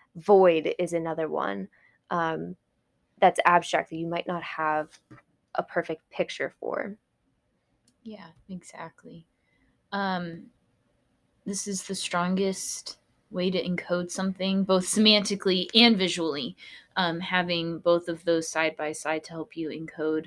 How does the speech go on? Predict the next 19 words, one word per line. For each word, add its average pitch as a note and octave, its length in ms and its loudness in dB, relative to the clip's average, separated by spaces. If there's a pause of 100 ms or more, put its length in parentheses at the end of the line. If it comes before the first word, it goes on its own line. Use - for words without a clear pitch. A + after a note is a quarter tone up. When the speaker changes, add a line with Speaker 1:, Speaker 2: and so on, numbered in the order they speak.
(120)
Speaker 2:
something D#3 540 -10
or C#3+ 100 -14
to D3+ 320 -10 (160)
learn E3+ 340 -4
something. F3 580 -6 (480)
Um, E3 260 -4
mental F#3+ 480 -2
aids E3 480 0
are D#3+ 160 -2 (180)
also D#3 640 0 (180)
very D#3+ 440 0
helpful D#3 680 0
when D#3 100 -4
you're D#3 140 -4
using D#3 400 -4
visual D3+ 360 -4
and D3+ 140 -6
semantic D3 600 -8
encoding. E3 560 -4